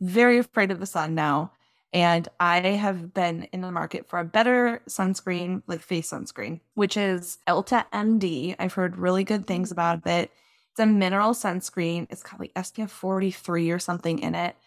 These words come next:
It does not leave that white cast like other mineral sunscreens do. And it ha-, there are tinted shades. I haven't tried the tinted just 'cause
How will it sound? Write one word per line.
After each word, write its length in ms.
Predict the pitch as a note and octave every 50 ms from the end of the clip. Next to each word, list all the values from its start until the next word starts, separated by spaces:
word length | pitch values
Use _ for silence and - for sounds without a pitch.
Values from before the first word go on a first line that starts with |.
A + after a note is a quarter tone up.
| _ _ _ _ _ -
It 100 | G#3 G3+
does 240 | F#3 G#3 G3 - - -
not 400 | G3 G3 G#3+ G#3+ G#3+ A3 - -
leave 160 | G#3 A3 F#3+
that 160 | G3 F3+ -
white 380 | F3 F3 F3 E3+ F3 - - _
cast 720 | - - - D#3+ C#3 D#3 F3 F#3+ F#3 - - - - G3+
like 260 | F3 E3 D#3+ - - _ _ -
other 320 | E3 E3+ E3 F3 F3 F3
mineral 380 | E3+ F3+ F3 F3+ F#3 F3 F3 F#3+
sunscreens 640 | - - F3 F3+ F3+ - - G3+ G3+ G#3+ G#3+ G#3+ -
do. 320 | - A3+ A3 A#3 A#3+ C4 - _ _ _ _ _ _ _ _ _ _ _ _ -
And 560 | G3 G3+ G3+ G3 F#3+ F#3 F#3 F#3 F3+ F3+ - - _ _ -
it 140 | F#3 -
ha-, 220 | - - - A#3+ -
there 160 | F#3+ A3 A#3
are 180 | G#3+ A3+ B3+ C4+
tinted 400 | - - G#3+ G3 F#3+ - G3 E3
shades. 340 | - - - D#3 - C#2+ -
I 40 | -
haven't 240 | G3 A3 A3+ C4 A#3+ -
tried 220 | - G#3+ G3 F3+
the 60 | F#3 D#3+
tinted 440 | - - E3 E3 - F#3 F3+ E3
just 180 | - E3+ - -
'cause 460 | - - E3+ D#3 - - - - -